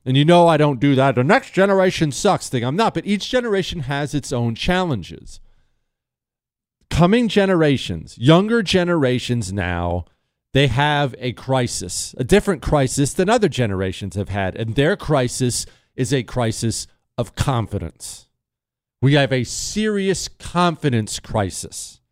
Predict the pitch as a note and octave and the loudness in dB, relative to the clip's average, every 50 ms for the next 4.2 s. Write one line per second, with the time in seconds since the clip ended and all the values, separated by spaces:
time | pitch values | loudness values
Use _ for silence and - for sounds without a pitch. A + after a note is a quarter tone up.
0 | _ _ _ _ _ _ _ _ _ _ - D#3 D3+ - - C#3+ D#3+ E3+ E3 D#3+ | _ _ _ _ _ _ _ _ _ _ 2 2 2 0 0 0 0 2 2 0
1 | D3+ D#3 E3 D#3+ D#3 C#3+ A2+ A2 F#3 E3 E3+ F3+ F#3 F3 D#3+ C3 C3+ B2 A#2+ C3 | 0 0 0 0 -2 -2 -2 0 0 0 2 2 2 0 0 0 -2 0 0 0
2 | C3 A#2+ A2+ - - C3+ A#2+ A2 G#2+ - - - G2 F2+ F2+ E2 _ _ _ _ | 0 0 -2 -2 -2 -2 -2 -2 -2 -6 -6 -8 -8 -10 -10 -14 _ _ _ _
3 | _ - A#3 G#3 G3 G3+ E3+ G3 F#3 E3 F3 D#3+ - E3 D3 C#3 B2+ B2+ B2 G#2 | _ 0 0 2 2 2 2 2 0 0 0 0 0 0 0 -2 -4 -6 -8 -10
4 | F2+ C#2+ C2+ | -12 -14 -14